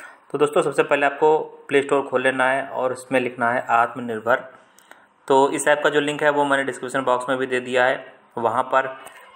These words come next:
<clears throat> आप जाएंगे और वहाँ पे आप जाके install कर सकते हैं। तो दोस्त-, दोस्तों, जैसे हमने आत्म लिखा है, वैसे बहुत सारे यहाँ पर आ गए हैं। तो आपको ये वाला यहाँ पर type कर देना है, आत्मनिर्भर भारत,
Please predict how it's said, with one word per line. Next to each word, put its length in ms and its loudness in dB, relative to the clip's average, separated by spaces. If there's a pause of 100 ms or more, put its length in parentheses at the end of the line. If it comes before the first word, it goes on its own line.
<clears throat> 20 2
आप 800 -4
जाएंगे 320 0 (140)
और 160 4
वहाँ 220 -4
पे 160 -4
आप 260 -2 (800)
जाके 200 0
install 240 0
कर 100 0
सकते 260 -2
हैं। 380 -4 (240)
तो 60 4
दोस्त-, 240 0
दोस्तों, 540 -2
जैसे 200 0
हमने 180 0
आत्म 340 0
लिखा 220 -2
है, 120 4
वैसे 240 -2
बहुत 260 0
सारे 220 2
यहाँ 220 -2
पर 320 -2 (340)
आ 120 4
गए 120 -2
हैं। 280 -2
तो 80 2
आपको 600 2
ये 260 0
वाला 320 4
यहाँ 200 -2
पर 100 -4
type 240 0
कर 100 0
देना 200 -2
है, 180 0
आत्मनिर्भर 800 -2
भारत, 480 -2